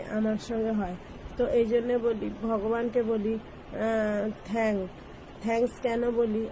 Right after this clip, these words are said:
আমার মাথায় প্রচণ্ড, মানে চিন্তা, ডিপ্রেশন। যদি বলো সংসারের চিন্তা, বলবো না, তার বাইরেও কিছু চিন্তা থাকে। তো সেটাই যে ডিপ্রেশনটা রয়েছে। ঘুমালে কি হয় বলো তো, কিচ্ছু মনে থাকে না,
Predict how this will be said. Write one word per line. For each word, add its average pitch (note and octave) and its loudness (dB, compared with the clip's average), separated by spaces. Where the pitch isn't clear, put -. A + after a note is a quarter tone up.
আমার A3+ 0
মাথায় A#3 -2
প্রচণ্ড, A3+ -2
মানে G#3+ 2
চিন্তা, A3+ 2
ডিপ্রেশন। G#3+ 0
যদি A3 2
বলো A#3 0
সংসারের A#3 2
চিন্তা, A3 0
বলবো G#3+ 0
না, G#3 0
তার A3+ 2
বাইরেও G#3+ 0
কিছু A#3+ -4
চিন্তা A3 0
থাকে। G#3+ -2
তো A3+ 0
সেটাই G#3+ 0
যে A#3 6
ডিপ্রেশনটা A#3+ 0
রয়েছে। A3 2
ঘুমালে A3 4
কি B3 2
হয় A#3 4
বলো A#3 2
তো, B3+ 2
কিচ্ছু A#3 -4
মনে A3 2
থাকে A3+ 0
না, B3 4